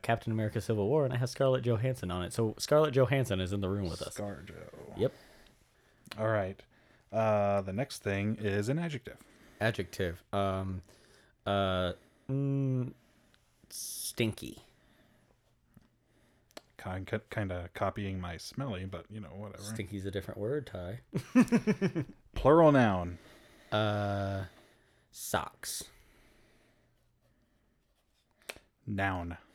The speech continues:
Speaker 1: Uh,
Speaker 2: Singular.
Speaker 1: singular.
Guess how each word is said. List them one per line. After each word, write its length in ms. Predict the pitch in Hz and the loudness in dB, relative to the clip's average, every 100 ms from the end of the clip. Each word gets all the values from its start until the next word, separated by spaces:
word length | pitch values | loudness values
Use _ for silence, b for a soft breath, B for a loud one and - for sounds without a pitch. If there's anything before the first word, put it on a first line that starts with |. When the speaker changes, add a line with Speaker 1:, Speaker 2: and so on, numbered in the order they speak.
| b b b b b b b _ - | b b b b b b b _ -8
Speaker 1:
Uh, 420 | 101 98 98 98 | -6 -4 -4 -6
Speaker 2:
Singular. 800 | 98 98 101 113 113 107 - - - - - - - - | -6 -6 -2 0 0 -2 -8 -14 -20 -20 -20 -20 -20 -18
Speaker 1:
singular. 760 | - - 113 107 98 87 85 | -10 -4 -2 0 0 -2 -4